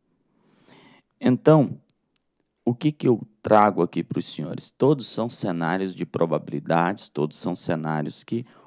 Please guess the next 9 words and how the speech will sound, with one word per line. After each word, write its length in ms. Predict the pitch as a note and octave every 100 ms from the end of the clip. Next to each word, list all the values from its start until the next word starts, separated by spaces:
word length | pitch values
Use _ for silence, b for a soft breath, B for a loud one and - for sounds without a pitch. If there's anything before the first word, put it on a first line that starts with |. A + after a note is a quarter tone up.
| b -
uma 280 | A2+ A2
vez, 580 | F2 G2 G2 - - - _ _ _ _ _ _ -
se 180 | -
a 40 | E2+
gente 260 | G#2 A2+
fizer 320 | - E2 D2+ D#2+
cálculos 640 | - D#2+ D2 - E2 D#2
aqui 220 | D2+ -
simples, 640 | - - G2 A2 - -